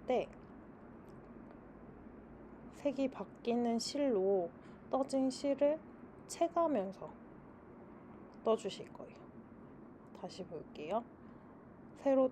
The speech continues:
뜰 실이 밑으로 오고 떠진 실은 위로 가서 실을 채줄 거예요.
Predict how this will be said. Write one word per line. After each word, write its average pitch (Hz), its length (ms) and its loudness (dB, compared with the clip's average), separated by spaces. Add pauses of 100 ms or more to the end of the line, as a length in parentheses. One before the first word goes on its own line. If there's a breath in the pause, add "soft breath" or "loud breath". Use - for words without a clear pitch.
(100)
뜰 277 240 4
실이 294 640 2 (200)
밑으로 214 480 4 (120)
오고 226 400 0
떠진 269 340 6
실은 214 420 0
위로 190 260 4
가서 165 440 4 (460 loud breath)
실을 214 680 4 (260)
채줄 277 440 4
거예요. - 320 -12